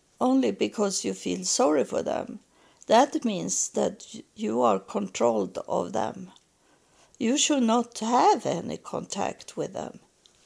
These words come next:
And that's what I needed to do with my son. I try and work hard for to help my grandkids when they were small.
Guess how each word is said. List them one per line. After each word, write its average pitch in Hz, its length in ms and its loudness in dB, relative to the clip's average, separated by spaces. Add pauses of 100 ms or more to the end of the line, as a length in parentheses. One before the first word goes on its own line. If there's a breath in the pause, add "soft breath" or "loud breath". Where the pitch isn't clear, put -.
(640 loud breath)
And 240 260 4
that's 254 580 6
what 240 340 2
I 233 200 4
needed 240 580 4
to 220 200 0
do 277 300 0
with 220 220 0
my 214 300 -2
son. - 580 0 (920 loud breath)
I 277 260 6
try 285 680 6 (220)
and 226 400 2
work 233 540 4
hard 233 520 4
for 208 300 0
to 202 400 -4 (840 loud breath)
help 233 580 0
my 208 520 2
grandkids 226 1300 2
when 220 280 0
they 208 240 2
were 214 260 2
small. 196 720 0